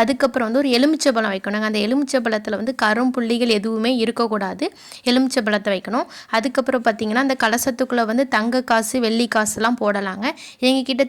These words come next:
தங்க காசு, வெள்ளி காசுலாம் இல்லாதவங்க வந்து நாணயம் போடலாம். நாணயம் வந்து இந்த ஒம்பது, பதினொன்னுங்கிற ஒற்றைப்படை எண்ணிக்கையில வந்து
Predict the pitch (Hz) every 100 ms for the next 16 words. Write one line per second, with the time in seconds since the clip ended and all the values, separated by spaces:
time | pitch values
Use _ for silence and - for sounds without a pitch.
0 | 233 226 247 240 233 254 226 220 226 220
1 | 214 233 214 220 220 220 220 214 202 285
2 | 262 208 233 254 254 254 208 190 190 185
3 | 202 202 233 247 247 233 254 254 233 226
4 | 233 247 226 247 220 220 233 226 226 226
5 | 220 226 220 214 - 269 247 214 214 214
6 | 220 220 202 190 226